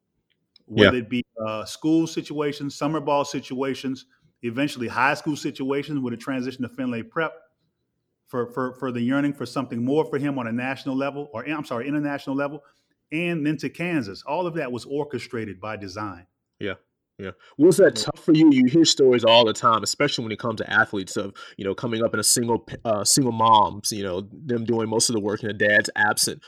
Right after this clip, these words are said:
Speaker 2: But you're the complete opposite of that. You were there involved, uh, doing the heavy lifting, you know, rearing him up until where he is now. Was that difficult for you doing it alone?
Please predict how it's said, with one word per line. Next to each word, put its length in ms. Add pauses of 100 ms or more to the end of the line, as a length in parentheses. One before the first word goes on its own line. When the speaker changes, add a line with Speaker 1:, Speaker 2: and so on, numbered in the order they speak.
(240)
Speaker 2:
But 220
you're 100
the 100
complete 360
opposite 400
of 120
that. 120
You 160
were 160
there 320
involved, 640 (300)
uh, 60
doing 220
the 100
heavy 200
lifting, 600
you 80
know, 160
rearing 380
him 340
up 100
until 240
where 140
he 140
is 140
now. 420
Was 180
that 160
difficult 420
for 80
you 140
doing 240
it 80
alone? 360